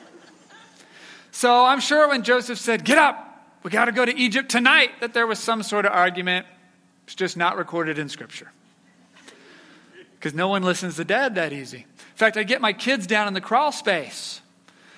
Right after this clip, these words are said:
And, uh, as soon as we get down there, the wind's blowing so hard, our house sounds like the ship in Master and Commander during the hurricane. And I just prayed, "Oh, Lord, protect us."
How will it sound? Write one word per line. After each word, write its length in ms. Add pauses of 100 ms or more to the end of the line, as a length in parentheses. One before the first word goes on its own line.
(220)
And, 420
uh, 280 (280)
as 60
soon 160
as 100
we 60
get 180
down 300
there, 320 (420)
the 80
wind's 340
blowing 280
so 200
hard, 280
our 140
house 600 (300)
sounds 340
like 200
the 60
ship 460 (140)
in 180
Master 420
and 140
Commander 640
during 260
the 60
hurricane. 640 (380)
And 1300 (2500)
I 360
just 180
prayed, 280
"Oh, 520
Lord, 300
protect 380
us." 240